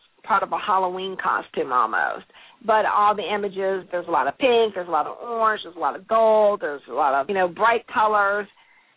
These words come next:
Really, it's just a whimsical piece. And, and I think that's really kind of indicative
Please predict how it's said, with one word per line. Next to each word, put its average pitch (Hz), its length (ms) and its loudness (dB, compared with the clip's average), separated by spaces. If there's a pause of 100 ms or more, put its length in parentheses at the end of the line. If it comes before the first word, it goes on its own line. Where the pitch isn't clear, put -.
(140)
Really, 247 460 2 (140)
it's 220 160 -2
just 233 180 -4
a 226 60 0
whimsical 226 1000 -4 (640)
piece. 392 300 0 (920)
And, 208 340 -2
and 214 80 0
I 214 120 2
think 220 260 -6
that's 208 240 -2
really 208 240 -4
kind 202 120 -10
of 185 80 -10
indicative 180 720 -4